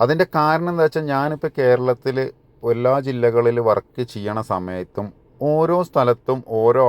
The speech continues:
ആൾക്കാർ ഓരോ ഭാഗങ്ങളാണ് ചുറ്റളവ്, അതായത് ക്രമീകരിക്കണത്. ചില ആൾക്കാർ ചുറ്റളവ് നോക്കണത് പ്ലിന്ത് ഏരിയയാണ്, അതായത് ബേസ്മെന്റിൻ്റെ ഒരു ചുറ്റളവാണ് ചില ആൾക്കാർ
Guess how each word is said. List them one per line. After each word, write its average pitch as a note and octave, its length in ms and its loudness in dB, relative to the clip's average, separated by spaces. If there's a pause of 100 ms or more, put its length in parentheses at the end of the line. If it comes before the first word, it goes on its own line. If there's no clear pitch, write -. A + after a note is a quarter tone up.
ആൾക്കാർ G#2 380 0 (300)
ഓരോ C#3 180 4 (160)
ഭാഗങ്ങളാണ് B2 720 0
ചുറ്റളവ്, G2 440 -2 (300)
അതായത് G#2+ 340 -2
ക്രമീകരിക്കണത്. F2+ 720 -6 (720)
ചില D#3+ 180 2 (200)
ആൾക്കാർ E3+ 360 2 (140)
ചുറ്റളവ് C#3 440 2 (100)
നോക്കണത് B2 500 -2 (420)
പ്ലിന്ത് D3+ 340 -4 (120)
ഏരിയയാണ്, F#2+ 420 -4
അതായത് A#2 300 0 (200)
ബേസ്മെന്റിൻ്റെ D3 800 -2
ഒരു C#3 140 -2
ചുറ്റളവാണ് A2+ 580 2 (100)
ചില C#3+ 100 -2 (100)
ആൾക്കാർ G#2+ 280 0